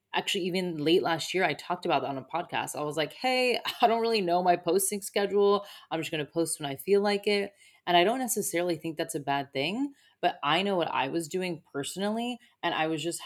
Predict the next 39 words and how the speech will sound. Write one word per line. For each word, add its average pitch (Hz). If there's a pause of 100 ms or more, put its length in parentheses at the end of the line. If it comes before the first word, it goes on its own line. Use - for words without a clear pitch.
hiding 147
from 135
my 127
power. - (540)
I 180
know 156
that 170
this 151
podcast 147
makes 135
an 127
impact. 165 (300)
I 156
know 156 (100)
the 156
feedback 180
that 202
I 208
get. 220 (100)
I 143
trust -
my 143
voice. 147
I 156
trust 151
myself. 147 (400)
Yet 165
week 175
after 180
week 151
for 151
the 143
last 143
four 156
years, 143 (320)
I've 147
just 147
acted 143
like, 143